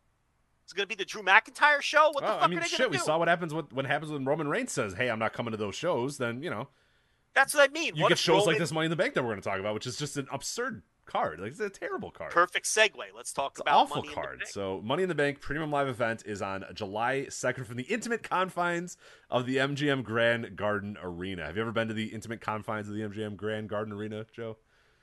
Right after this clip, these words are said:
Speaker 1: I've never been inside
Speaker 2: I've
Speaker 1: of
Speaker 2: walked
Speaker 1: the Grand
Speaker 2: next to,
Speaker 1: Garden.
Speaker 2: I have walked next to it, but I've never been inside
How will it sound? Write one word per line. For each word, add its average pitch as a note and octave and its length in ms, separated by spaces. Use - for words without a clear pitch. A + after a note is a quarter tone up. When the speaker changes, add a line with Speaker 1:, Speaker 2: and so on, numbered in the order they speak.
Speaker 1:
I've G#2 300
never A2+ 360
been A2 200
inside B2 1000
Speaker 2:
I've F2 120
Speaker 1:
of - 20
Speaker 2:
walked B2+ 240
Speaker 1:
the - 80
Grand A2 140
Speaker 2:
next - 180
to, C3 60
Speaker 1:
Garden. B2+ 140
Speaker 2:
I F3 60
have B2+ 160
walked F#2+ 200
next G2 240
to C2+ 80
it, A#1+ 60
but D#2 120
I've D2+ 40
never D#2 140
been D2 140
inside C#2+ 460